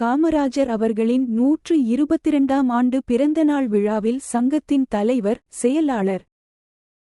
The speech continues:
பொருளாளர் மற்றும் அஸ்தினாபுரம் வட்டார நாடார் சங்கத்தின் முக்கிய நிர்வாகிகள்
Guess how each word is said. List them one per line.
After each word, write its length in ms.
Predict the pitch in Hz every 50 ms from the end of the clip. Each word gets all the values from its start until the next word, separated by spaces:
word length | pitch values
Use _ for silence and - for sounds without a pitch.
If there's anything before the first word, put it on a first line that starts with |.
| _ _ _ _
பொருளாளர் 680 | 247 254 269 294 320 330 330 330 330 330 330 320 311 311
மற்றும் 420 | 285 254 247 - - 277 294 285 277 -
அஸ்தினாபுரம் 840 | 240 254 - - - 359 349 339 320 320 269 247 262 262 269 277 277
வட்டார 540 | 226 220 220 226 - - 311 330 330 349 330
நாடார் 460 | 294 240 233 240 254 262 285 294 302
சங்கத்தின் 640 | 294 - 277 254 247 240 247 - - 254 254 269 269
முக்கிய 500 | 226 220 233 247 - - 330 339 359 320
நிர்வாகிகள் 720 | 254 226 233 226 240 269 277 294 277 285 277 240 269 277